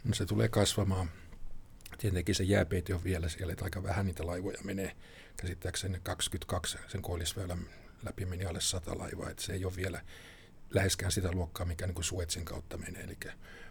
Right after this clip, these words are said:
mut se on yksi toinen reitti. Ja ennen kaikkea yksi, mitä me unohdetaan täällä näin, on se, että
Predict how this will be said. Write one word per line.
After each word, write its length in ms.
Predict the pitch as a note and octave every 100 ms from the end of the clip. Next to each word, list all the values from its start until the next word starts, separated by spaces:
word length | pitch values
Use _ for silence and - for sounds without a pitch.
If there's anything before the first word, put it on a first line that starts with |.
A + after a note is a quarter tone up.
| -
mut 100 | -
se 80 | -
on 100 | F#2+
yksi 180 | -
toinen 280 | - A2 G#2+
reitti. 380 | G2+ G#2+ G2+ - - - - - -
Ja 80 | - -
ennen 260 | - G#2+ A2
kaikkea 300 | G#2+ - G#2+
yksi, 180 | -
mitä 160 | G2+ -
me 120 | F#2 F#2 - -
unohdetaan 440 | F#2 - D#2 E2+
täällä 280 | D#2 F2+ F2+
näin, 180 | F2+ F2+
on 100 | F#2
se, 140 | F2
että 280 | F2 -